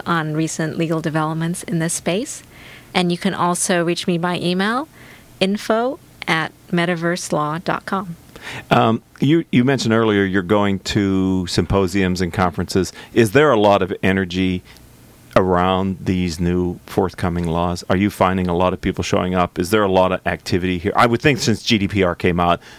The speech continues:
Speaker 2: there's a heightened awareness that this is for real now. Is, is that the case?
Speaker 1: Yes, that is definitely the case. Um, there's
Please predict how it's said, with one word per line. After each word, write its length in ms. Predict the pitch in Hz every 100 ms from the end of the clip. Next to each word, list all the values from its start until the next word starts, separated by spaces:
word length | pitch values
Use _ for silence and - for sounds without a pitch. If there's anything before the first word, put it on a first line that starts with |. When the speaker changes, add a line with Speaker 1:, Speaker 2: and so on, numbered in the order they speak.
| -
Speaker 2:
there's 300 | - 147 120
a 60 | 104
heightened 320 | 98 110 90
awareness 460 | 85 87 92 87 85
that 160 | 90 -
this 200 | 98 -
is 120 | 87
for 160 | -
real 300 | 92 90 87
now. 320 | 85 82 82 90
Is, 200 | 87 - -
is 80 | 101
that 160 | 110 117
the 60 |
case? 400 | - 92 113 - - - - - - - - -
Speaker 1:
Yes, 360 | 202 180 165 -
that 160 | 196 214
is 120 | 196
definitely 400 | 185 180 175 170
the 120 | 156
case. 480 | 151 - 151 156 - - - - - - - -
Um, 240 | 170 165
there's 560 | 160 180 175 175 165 -